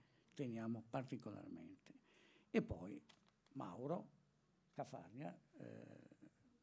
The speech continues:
sicurezza, perché è uno, è uno dei suoi temi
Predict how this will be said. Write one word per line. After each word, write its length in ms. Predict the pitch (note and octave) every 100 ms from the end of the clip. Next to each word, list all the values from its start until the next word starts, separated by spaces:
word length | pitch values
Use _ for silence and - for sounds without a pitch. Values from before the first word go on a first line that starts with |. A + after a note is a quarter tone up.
| - -
sicurezza, 880 | - D#3 C#3 D3 G2+ - - E3 -
perché 460 | - - - A#2 -
è 140 | - A#2
uno, 320 | A2+ A2+ A2+
è 160 | B2+
uno 220 | B2+ C3 A#2
dei 160 | C3
suoi 300 | - C#3 A#2
temi 440 | - A#2 A2+ A#2